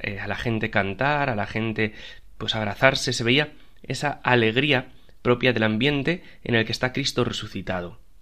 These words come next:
El Señor resucitado, pues, nos trae la alegría. Pues allí estaba sin duda el Señor resucitado, y yo le pedía, ¿no? "Señor, pues,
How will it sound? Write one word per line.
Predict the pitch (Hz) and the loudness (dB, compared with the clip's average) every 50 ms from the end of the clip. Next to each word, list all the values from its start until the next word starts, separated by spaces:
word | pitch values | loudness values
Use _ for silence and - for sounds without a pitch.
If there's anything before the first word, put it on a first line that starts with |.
| - - - | -20 -18 -14
El | - - | -12 -10
Señor | - - 104 104 110 | -6 -2 0 2 2
resucitado, | 113 107 110 117 110 107 113 113 127 151 - - - - - - | 2 0 0 0 2 4 4 4 2 2 -2 -8 -16 -18 -16 -10
pues, | - 107 104 | -6 -4 -2
nos | 107 101 - | -2 -2 -2
trae | - 104 | -2 -2
la | 98 95 | -2 -2
alegría. | 92 90 90 92 120 175 - - - - - - - - - - - | -2 -2 -4 -4 -4 -4 -4 -6 -10 -14 -20 -20 -20 -20 -20 -10 -6
Pues | - 110 - | -4 -2 -2
allí | - 110 107 113 123 131 - - | -2 -2 0 -2 -2 -4 -4 -6
estaba | - 113 - - 123 120 120 | -8 -6 -2 0 2 2 2
sin | 117 - 123 113 117 | 0 -2 -4 -2 0
duda | 120 117 117 | 0 0 0
el | 110 | 0
Señor | 107 - 117 113 113 110 110 | 0 -2 -2 -2 -2 -2 -2
resucitado, | 110 107 - 131 - 151 135 - 143 143 135 143 143 - - - - - - - - | -2 -4 -6 -6 -6 -2 2 4 4 4 2 0 -4 -8 -18 -20 -20 -20 -20 -16 -8
y | - 123 | -2 2
yo | 117 127 | 4 6
le | 131 135 | 6 6
pedía, | 131 123 110 104 123 131 113 104 | 4 2 0 2 2 4 2 2
¿no? | 104 120 143 | 2 0 -2
"Señor, | - - 107 107 120 120 120 | -2 -2 -2 0 0 0 0
pues, | - 113 107 - | 0 -2 -2 -2